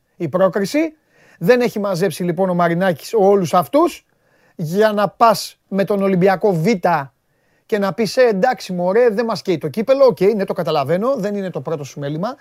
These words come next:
Το πρώτο σου μέλημα είναι το πρωτάθλημα, αλλά είναι ξεκάθαρο πλέον ότι του λένε του Μαρτίνς, και καλά του λένε, ότι «Έλα, πάρε, έχεις και παίκτες, να πολεμήσεις και τον κορονοϊό και τους τραυματισμούς και όλα και προχώρα».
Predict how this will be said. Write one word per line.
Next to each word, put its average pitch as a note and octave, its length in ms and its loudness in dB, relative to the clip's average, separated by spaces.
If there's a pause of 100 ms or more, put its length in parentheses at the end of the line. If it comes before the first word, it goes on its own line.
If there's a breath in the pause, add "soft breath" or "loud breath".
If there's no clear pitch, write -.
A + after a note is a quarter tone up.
(300 soft breath)
Το D#3 100 -6
πρώτο F#3 240 -2
σου F3+ 120 -6
μέλημα F3+ 260 -4
είναι D#3+ 100 -6
το D3+ 60 -12
πρωτάθλημα, A#3+ 560 -4 (440 soft breath)
αλλά G3 400 -2 (1400)
είναι G3 180 -2
ξεκάθαρο D3+ 580 -2
πλέον B3 380 0 (760)
ότι F3 300 -4
του F3+ 240 -4
λένε G3+ 320 2
του D#3 120 -6
Μαρτίνς, D3 540 -4 (140)
και F#3+ 120 -4
καλά G#3 260 4
του D#3+ 120 -2
λένε, E3 420 0 (680)
ότι C4+ 280 0
«Έλα, G#3+ 520 4
πάρε, D4+ 480 4 (260)
έχεις B3 340 4
και E3+ 120 -2
παίκτες, D#4 540 2 (440)
να A3+ 120 2
πολεμήσεις A3 540 0
και A#3 100 -2
τον G#3 120 0
κορονοϊό F3+ 520 2 (180)
και A#3+ 100 -2
τους - 100 -14
τραυματισμούς G3 560 -4
και G#3 120 -2
όλα D4+ 240 4
και - 80 -6
προχώρα». C4 460 0